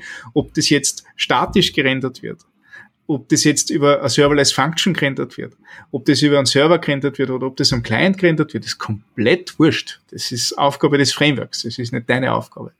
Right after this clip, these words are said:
Und das wirkt, wirkt ähnlich, ne? Also gerade wenn's, so wie es du live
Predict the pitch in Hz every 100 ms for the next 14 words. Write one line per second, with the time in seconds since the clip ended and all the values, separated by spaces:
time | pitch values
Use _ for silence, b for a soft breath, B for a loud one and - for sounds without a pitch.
0 | B B 123 B B _ _ 123 127 120
1 | - _ _ _ _ _ _ 135 - 180
2 | 175 - 160 185 - 156 135 117 127 139
3 | 127 143 143 160 151 156 156 - 156 170
4 | 160 165 147 135